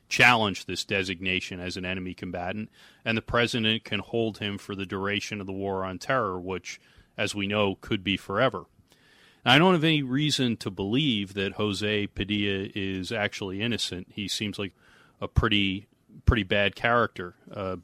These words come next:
but when you concede this amount of power to the executive, uh, you know, y-, there is the possibility of future presidents using it for ill.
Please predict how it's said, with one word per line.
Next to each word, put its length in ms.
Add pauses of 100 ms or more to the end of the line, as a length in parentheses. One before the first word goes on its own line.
but 240 (960)
when 180
you 360
concede 500
this 200
amount 320
of 100
power 420
to 160
the 120
executive, 800
uh, 300
you 240
know, 80
y-, 200
there 260
is 260
the 100
possibility 960
of 160
future 360
presidents 600
using 360
it 140
for 240
ill. 460